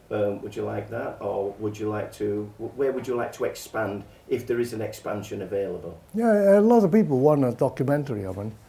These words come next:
Speaker 2: about
Speaker 1: Oh,
Speaker 2: me,
Speaker 1: yeah.
Speaker 2: so, uh, we might be, you know,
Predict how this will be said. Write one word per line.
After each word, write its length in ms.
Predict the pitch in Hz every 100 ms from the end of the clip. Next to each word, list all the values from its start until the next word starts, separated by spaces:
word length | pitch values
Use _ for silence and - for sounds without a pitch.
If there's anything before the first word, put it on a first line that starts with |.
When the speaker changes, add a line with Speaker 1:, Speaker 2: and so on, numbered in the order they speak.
| - - _ -
Speaker 2:
about 140 | 117
Speaker 1:
Oh, 60 | 123
Speaker 2:
me, 100 | 120
Speaker 1:
yeah. 160 | 98 -
Speaker 2:
so, 420 | - 110 110 110
uh, 300 | 107 107 98 - - - - -
we 60 | 107
might 200 | 110 107
be, 60 | 107
you 220 | 104 110
know, 180 | 98